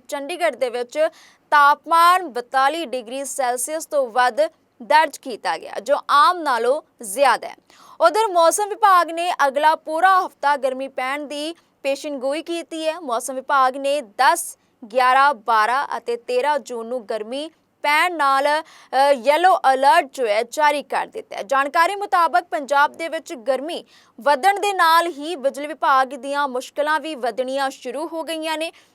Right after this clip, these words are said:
ਬਿਜਲੀ ਟਰਾਂਸਫਾਰਮਰ ਤੇ ਲੋਡ ਵਧਣ ਕਰਕੇ ਕਈ ਥਾਵਾਂ ਉੱਤੇ ਬਿਜਲੀ ਦੇ ਲੰਬੇ-ਲੰਬੇ ਕੱਟ ਵੀ ਲੱਗਣੇ ਸ਼ੁਰੂ ਹੋ ਗਏ ਨੇ।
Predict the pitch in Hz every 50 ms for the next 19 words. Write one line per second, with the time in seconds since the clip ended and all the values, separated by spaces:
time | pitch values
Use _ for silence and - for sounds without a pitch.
0 | _ - 254 233 285 233 285 359 403 - 359 359 320 311 311 302 - 320 294 285
1 | 277 302 320 311 - 330 330 330 320 285 254 240 254 277 311 339 285 302 294 254
2 | 247 277 269 254 - 277 254 247 - - 285 294 302 330 _ - - _ _ _
3 | - 330 370 415 440 440 - 415 311 285 277 302 294 277 262 269 302 302 247 220
4 | 240 233 240 262 277 233 294 277 262 247 240 240 240 311 339 339 302 262 247 247
5 | 269 262 - - 277 262 - - 285 349 349 311 262 240 - 247 226 233 262 285
6 | _ _ _ _ - - - 381 370 370 285 262 247 208 196 190 196 190 190 180
7 | -